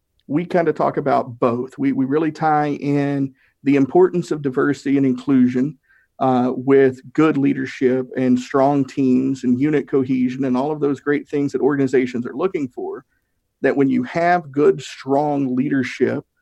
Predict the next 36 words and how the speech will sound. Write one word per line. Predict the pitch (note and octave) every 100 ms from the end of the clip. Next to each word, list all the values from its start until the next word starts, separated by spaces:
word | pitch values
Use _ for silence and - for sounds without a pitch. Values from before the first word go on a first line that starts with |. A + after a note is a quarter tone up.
| _ _ _ -
uh, | B2+ C3 B2+ B2+ A2+ - -
and, | C#3+ C3+ C3
and | C3+
you | B2+ B2+
have | - D#3+ E3+ D3
a | C3+
diversity. | B2 B2 C3+ D3+ D#3 C3 B2
And | B2 C3+ C#3+
when | F3
we | A#3
talk | B3 G#3+ G3+
diversity, | D#3 C#3+ D3 - C#3
it's | B2+
not | F3+ G#3 C3
just | B2+ D#3 E3 D3+ _ _ _ _ _ _ _ -
age, | D3+ D3+ D3+ C3+ -
race, | C#3+ C#3+ C3+
sex, | - C#3 -
religion, | C3+ C3+ C#3+ C3+
those | B2 B2
protected | B2+ B2+ C#3+ C3+ B2+
classes | C3+ C3 A#2+ A#2+
like | A#2+
a | B2+
lot | B2+ B2+
of | -
people | B2+ -
think. | E3 C#3+ -
We | F3
talk | G3+ F#3 D#3+
of |
diversity | C3+ B2+ D3+ C#3+ - C3
in | B2
all | B2+ B2+ B2+
of | B2
its | - -